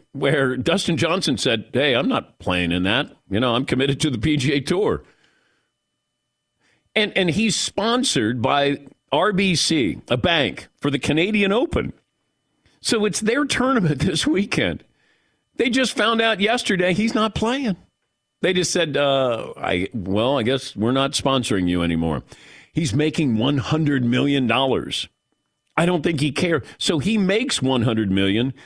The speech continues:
and then he could go out and make another thirty million or forty million on this tour. But if Dustin Johnson is your entree into, "Oh, you gotta watch this,"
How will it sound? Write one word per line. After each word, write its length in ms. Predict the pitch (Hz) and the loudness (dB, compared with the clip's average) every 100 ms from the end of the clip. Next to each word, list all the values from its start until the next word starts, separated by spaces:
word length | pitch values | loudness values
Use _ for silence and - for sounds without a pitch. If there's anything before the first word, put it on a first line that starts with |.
| - _ | -20 _
and 160 | 165 165 | -2 2
then 140 | 185 | 2
he 100 | 190 | 0
could 200 | 185 175 | 0 0
go 160 | 151 165 | 2 4
out 180 | 180 175 | 4 4
and 100 | 151 | 2
make 180 | 160 160 | 2 2
another 500 | 156 165 165 147 - _ _ _ | 4 4 2 0 -6 _ _ _
thirty 340 | - 233 277 170 | 0 2 4 4
million 340 | 117 95 82 | 4 4 2
or 100 | 90 | 0
forty 380 | - 185 269 214 | 0 0 2 2
million 360 | 120 101 92 87 | 2 4 4 2
on 100 | 85 | 2
this 220 | 80 - | 0 0
tour. 400 | 107 76 55 - _ _ _ _ _ _ - | -2 -2 -6 -14 _ _ _ _ _ _ -8
But 360 | 92 95 - - _ _ _ _ | -2 -2 -4 -20 _ _ _ _
if 240 | - 123 - | -2 -2 0
Dustin 400 | 156 202 254 180 | -2 0 0 0
Johnson 540 | 151 170 175 - 131 | 2 2 0 0 0
is 300 | 127 135 123 | 0 0 2
your 220 | 120 123 117 | 0 0 2
entree 640 | 131 156 - 110 98 95 | 0 0 0 2 2 2
into, 480 | 98 101 110 101 101 92 | 2 0 0 0 0 0
"Oh, 180 | 104 | 0
you 160 | 120 104 | 2 2
gotta 240 | 95 113 | 2 2
watch 360 | 107 110 127 - | 2 2 0 -2
this," 340 | 143 143 143 | -2 -2 -6